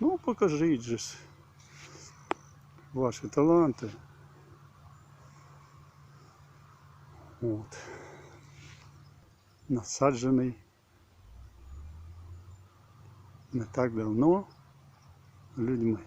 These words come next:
Зрозуміло, що гора там зовсім не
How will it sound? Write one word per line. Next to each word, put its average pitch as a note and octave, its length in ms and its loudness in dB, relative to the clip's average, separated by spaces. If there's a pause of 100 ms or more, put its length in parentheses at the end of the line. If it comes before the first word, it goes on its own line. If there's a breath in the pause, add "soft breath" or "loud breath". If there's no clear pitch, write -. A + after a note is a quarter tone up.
(1500 soft breath)
Зрозуміло, D3 760 0
що C3 300 0
гора A2+ 340 0
там D3 300 2 (460)
зовсім B2+ 720 4
не B2 260 2